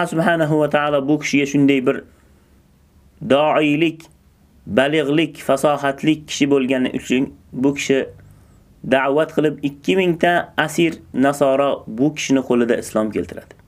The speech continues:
Rasululloh sollallohu alayhi vasallam hadis sharifda "La an yahdiyallohu bika rajulan wahidan khayrun laka min humurin na'am", deb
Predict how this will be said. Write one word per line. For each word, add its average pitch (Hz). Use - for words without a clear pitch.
Rasululloh 175
sollallohu 180
alayhi 175
vasallam 175
hadis 165
sharifda 160
"La 156
an 156
yahdiyallohu 147
bika 143
rajulan 139
wahidan 135
khayrun 135
laka 127
min 120
humurin 117
na'am", 107
deb 107